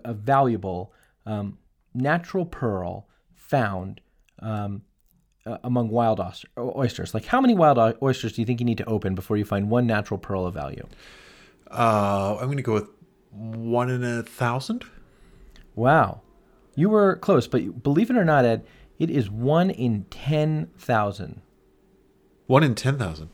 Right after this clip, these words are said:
Speaker 1: One
Speaker 2: Wow.
Speaker 1: ten,
Speaker 2: I
Speaker 1: you
Speaker 2: mean,
Speaker 1: gotta open
Speaker 2: well
Speaker 1: ten thousand pearls to find a,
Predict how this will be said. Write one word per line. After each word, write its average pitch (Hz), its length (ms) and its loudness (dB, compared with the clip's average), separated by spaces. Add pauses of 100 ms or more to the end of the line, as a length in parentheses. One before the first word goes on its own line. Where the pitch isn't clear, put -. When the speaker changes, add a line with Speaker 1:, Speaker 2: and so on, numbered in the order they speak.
(160)
Speaker 1:
One 135 220 2
Speaker 2:
Wow. - 40 0
Speaker 1:
ten, 147 180 -2
Speaker 2:
I - 40 -8
Speaker 1:
you - 60 0
Speaker 2:
mean, - 60 2
Speaker 1:
gotta 151 160 4
open 127 220 0
Speaker 2:
well 170 120 2
Speaker 1:
ten 180 80 2
thousand 160 320 2
pearls 113 300 2 (440)
to 113 80 -6
find 117 280 0
a, 101 240 -2